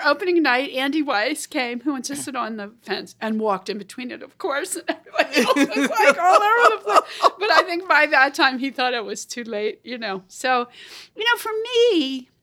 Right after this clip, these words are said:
listen, I mean, I've been told no plenty, and it's been no, right? And I've had doors shut on me that I couldn't open. But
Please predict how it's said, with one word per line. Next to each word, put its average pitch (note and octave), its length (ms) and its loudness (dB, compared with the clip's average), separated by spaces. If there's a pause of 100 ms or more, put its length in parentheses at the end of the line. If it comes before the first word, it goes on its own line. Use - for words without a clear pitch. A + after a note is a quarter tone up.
(1200)
listen, - 380 -10
I E3 100 -10
mean, E3+ 240 -8
I've F#3 200 -8
been F3+ 160 -6
told E3+ 380 -8
no E3+ 240 -4
plenty, F#3 440 -8
and E3 140 -8
it's E3+ 180 -8
been G#3+ 320 -2
no, C#3 260 -16 (140)
right? F#3 420 -8 (440)
And D#3 120 -14
I've E3+ 160 -10
had E3+ 200 -16
doors F3+ 300 -8
shut F3+ 220 -6
on E3+ 140 -8
me F3 120 -6
that F3 120 -10
I F3 100 -6
couldn't G#3+ 320 -6
open. D#3 340 -10
But F#3+ 300 -6